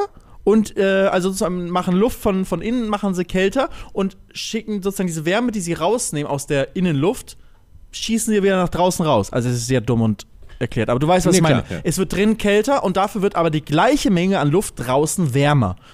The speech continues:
Speaker 1: So funktioniert das. Die wird sogar noch wärmer, weil du durch immer diese Verlustleistung, die du hast, wird ja auch in Wärme umgewandelt.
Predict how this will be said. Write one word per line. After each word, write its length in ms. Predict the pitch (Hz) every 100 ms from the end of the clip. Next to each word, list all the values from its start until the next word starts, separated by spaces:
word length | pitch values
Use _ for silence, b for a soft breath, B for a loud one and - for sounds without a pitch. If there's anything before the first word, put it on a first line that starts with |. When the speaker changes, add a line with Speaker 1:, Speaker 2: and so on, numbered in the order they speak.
| -
Speaker 1:
So 140 | -
funktioniert 680 | 143 202 196 233 226 262 -
das. 160 | - -
Die 100 | 143
wird 140 | 175
sogar 160 | 180 156
noch 260 | 185 170
wärmer, 300 | 160 190 185
weil 100 | 170
du 60 | 156
durch 220 | 165 - B B
immer 160 | 170 160
diese 160 | 156
Verlustleistung, 720 | 156 160 185 - 143 143 - 131
die 80 |
du 160 | 131 127
hast, 300 | 151 - 147
wird 120 | 156
ja 80 | 151
auch 160 | 147 143
in 100 | 127
Wärme 220 | 135 120
umgewandelt. 540 | 113 107 107 117 180